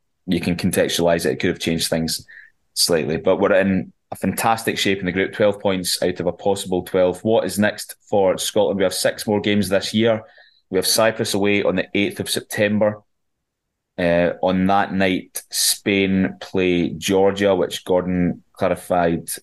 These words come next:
for us earlier is important because that could then mean that on the night that we play S-, England on the twelfth, if Georgia and Norway draw, provided we have beaten Cyprus, then that could seal our qualification with three games to go.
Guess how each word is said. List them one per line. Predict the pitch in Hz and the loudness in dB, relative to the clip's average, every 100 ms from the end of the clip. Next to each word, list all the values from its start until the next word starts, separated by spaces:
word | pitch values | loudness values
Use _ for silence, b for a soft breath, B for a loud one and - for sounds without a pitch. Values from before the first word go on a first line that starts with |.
| - | -2
for | 87 | 0
us | 85 - | 0 0
earlier | 87 87 82 | 2 2 2
is | 73 | -2
important | 85 - - 92 95 85 | -8 -8 -4 -4 -2 -4
because | 90 87 | -2 0
that | 92 - | 0 0
could | 85 | -2
then | 90 87 | 0 2
mean | 90 | 2
that | 87 | 2
on | - | 2
the | 85 | 2
night | 98 107 | 2 2
that | 76 | 0
we | 95 | -2
play | 95 87 | 0 -2
S-, | - - _ _ | -2 -6 _ _
England | 107 101 104 104 B B B _ | 2 4 2 -2 B B B _
on | 90 | -2
the | 90 | -2
twelfth, | - 127 131 131 - _ _ _ _ _ _ _ _ _ _ _ - | 2 2 2 0 -12 _ _ _ _ _ _ _ _ _ _ _ -2
if | 90 - - - | -2 -2 -12 -12
Georgia | 87 98 92 87 | 0 2 2 2
and | 82 | 2
Norway | 90 90 85 | 2 2 0
draw, | 78 87 92 82 90 - _ _ _ _ - | -2 0 2 2 0 -8 _ _ _ _ -2
provided | 92 90 | 0 0
we | 87 90 | 0 0
have | 78 | 0
beaten | 90 65 | -2 0
Cyprus, | 87 87 87 85 - | 0 0 0 -4 -2
then | 90 87 | 0 2
that | 90 85 - | 2 0 -2
could | 90 | -4
seal | - 90 | -2 0
our | 85 | 0
qualification | 85 90 87 - 87 87 | 0 -4 -2 -4 -4 -4
with | 82 | -6
three | - 95 | -2 0
games | 90 87 85 | 2 0 -2
to | - | -4
go. | 80 90 85 | 0 0 0